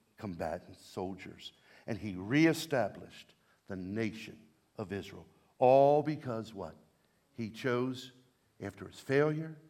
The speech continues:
after his fear, after his loss of confidence, or maybe never even had confidence, he chose to get in the game. And that's what God's waiting on for all of you. It's time to get in the game.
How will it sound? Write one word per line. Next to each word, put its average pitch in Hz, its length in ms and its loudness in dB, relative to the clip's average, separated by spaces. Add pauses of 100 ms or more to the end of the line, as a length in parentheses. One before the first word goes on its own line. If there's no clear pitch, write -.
(300)
after 110 300 -6
his - 140 -16
fear, 156 600 0 (460)
after 110 300 -4
his 92 240 -14
loss 131 420 4
of - 140 -8
confidence, 135 480 -2
or 117 60 -2
maybe 123 300 0
never 131 240 -2
even 135 220 -4
had 127 340 0
confidence, - 560 -16 (420)
he 131 160 -2
chose 107 600 -2 (300)
to - 60 -20 (140)
get 110 120 -4
in 92 100 -6
the 90 100 -12
game. 82 140 -12 (960)
And - 100 -8
that's 101 140 -6
what 110 140 -6
God's 95 240 -2
waiting 101 280 -6
on 95 140 -10
for 92 120 -14
all 107 260 -10
of 101 100 -16
you. 113 120 -18 (720)
It's - 120 -18
time 120 380 0 (640)
to 113 100 -10
get 104 220 2
in 95 100 -4
the 98 80 -10
game. 92 320 -10